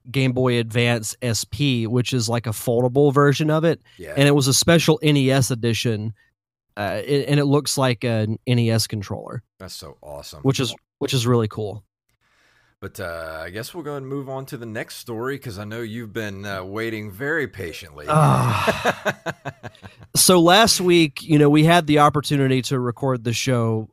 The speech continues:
Speaker 1: on a Monday, 'cause we also did my show with Steve and Wally talking about Avengers Endgame.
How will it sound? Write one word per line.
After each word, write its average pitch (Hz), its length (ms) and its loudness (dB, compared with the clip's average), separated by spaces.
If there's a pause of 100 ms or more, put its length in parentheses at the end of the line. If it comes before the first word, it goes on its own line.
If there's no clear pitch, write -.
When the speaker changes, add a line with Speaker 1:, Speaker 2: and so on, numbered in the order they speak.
Speaker 1:
on 135 100 4
a 131 60 4
Monday, 110 580 -2
'cause 127 220 -4
we 139 100 2
also 143 320 6
did 127 240 2
my 123 240 4
show 120 400 0
with 113 480 -6
Steve 131 340 -4
and 120 120 -2
Wally 117 340 2
talking 117 400 0
about 107 340 2
Avengers 113 460 0
Endgame. 104 580 -2